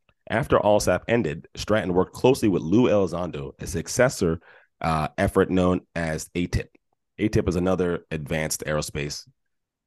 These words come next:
technology, eh, blah, blah, blah, blah, blah. Just another program investigating U F Os, which focused exclusively on military encounters with U F O. After Elizondo left gov-, government, Stratton was asked to form a new program that was eventually formalized by the Congress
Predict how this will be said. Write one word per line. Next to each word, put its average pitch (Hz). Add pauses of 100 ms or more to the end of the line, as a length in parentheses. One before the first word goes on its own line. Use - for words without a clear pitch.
technology, 76
eh, 60
blah, 78
blah, 71
blah, 65
blah, 64
blah. 60
Just 101
another 107
program 87 (200)
investigating 78
U 67
F -
Os, 57
which -
focused 123
exclusively 117
on 92
military 98
encounters 87
with 73
U 69
F -
O. - (400)
After 98
Elizondo 104
left 101
gov-, 95 (120)
government, 90 (120)
Stratton 101
was 87
asked 90
to 85
form 85
a 78
new 123
program 104 (280)
that 78
was 82
eventually 92
formalized 90
by 78
the 80
Congress 87